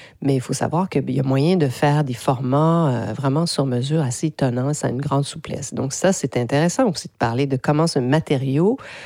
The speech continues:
pouvait, euh, répondre à des besoins, hein, tout à fait, euh,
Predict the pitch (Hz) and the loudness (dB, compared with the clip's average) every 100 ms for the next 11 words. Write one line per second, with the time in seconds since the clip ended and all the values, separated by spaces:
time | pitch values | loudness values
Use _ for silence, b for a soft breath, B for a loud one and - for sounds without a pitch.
0 | B - 160 139 139 165 208 B B B | B -4 0 4 4 2 0 B B B
1 | 131 139 135 156 165 139 127 127 139 139 | 0 0 0 2 2 2 0 0 0 0
2 | 139 156 - - - - 120 131 - - | 2 0 -2 -18 -20 -10 -6 -6 -8 -8
3 | - 117 - 139 139 - 113 107 | -4 -4 -2 0 0 0 -4 -6